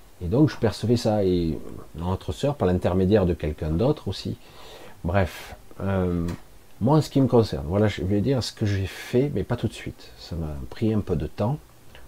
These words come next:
Bon, là, ça fait deux ans, d'après ce que je comprends. Euh, à deux ans, ça peut être réglé quand même.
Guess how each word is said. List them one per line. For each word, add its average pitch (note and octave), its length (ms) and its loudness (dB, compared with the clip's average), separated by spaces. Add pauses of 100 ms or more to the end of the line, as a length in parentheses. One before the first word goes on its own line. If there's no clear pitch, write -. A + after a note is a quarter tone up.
Bon, - 80 -6
là, F2 120 0
ça - 140 -4
fait D#2+ 140 -2
deux F2+ 260 2
ans, B2 80 2
d'après F#2+ 200 -2
ce - 80 -10
que F2 100 -6
je - 80 -6
comprends. A#2+ 420 0 (920)
Euh, D#2+ 580 2 (680)
à F2+ 80 -4
deux G2 280 4
ans, C3+ 360 2 (420)
ça - 80 -2
peut C3 120 0
être - 200 -2
réglé F#2 360 2
quand - 80 -8
même. - 100 -10